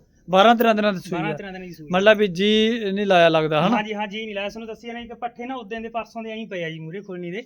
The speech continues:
Speaker 1: ਠੀਕ ਹੈ।
Speaker 2: ਹਾਂਜੀ। ਤੇ ਅੱਜ ਹਰੇ ਜੇ ਖਾਧੇ ਆ ਥੋੜ੍ਹੇ ਜਿਹੇ।
Speaker 1: ਠੀਕ ਹੈ।
Speaker 2: ਤੇ
Speaker 1: ਉਹ ਦਰੇਵਾਂ ਬਣ ਜਾਂਦਾ,
Speaker 2: ਹਾਂਜੀ,
Speaker 1: ਹਨਾ?
Speaker 2: ਹਾਂਜੀ।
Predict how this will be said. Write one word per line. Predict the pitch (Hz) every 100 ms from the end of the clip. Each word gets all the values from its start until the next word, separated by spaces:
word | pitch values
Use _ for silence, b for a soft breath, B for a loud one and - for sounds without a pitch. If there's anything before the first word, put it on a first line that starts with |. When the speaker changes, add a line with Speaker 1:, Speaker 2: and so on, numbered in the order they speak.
| _ _
Speaker 1:
ਠੀਕ | 214 190
ਹੈ। | 180 135 165
Speaker 2:
ਹਾਂਜੀ। | 175 151 143 - _ _ _ _
ਤੇ | 190 196
ਅੱਜ | 196 202
ਹਰੇ | 185 185
ਜੇ | 185
ਖਾਧੇ | 175 160 190
ਆ |
ਥੋੜ੍ਹੇ | 180 196 208
ਜਿਹੇ। | 208 _ _
Speaker 1:
ਠੀਕ | 196 180 165
ਹੈ। | - b
Speaker 2:
ਤੇ | 185 180
Speaker 1:
ਉਹ | 175
ਦਰੇਵਾਂ | 196 202 220
ਬਣ | 208 175
ਜਾਂਦਾ, | 170 156
Speaker 2:
ਹਾਂਜੀ, | 156
Speaker 1:
ਹਨਾ? | 202
Speaker 2:
ਹਾਂਜੀ। | 180 -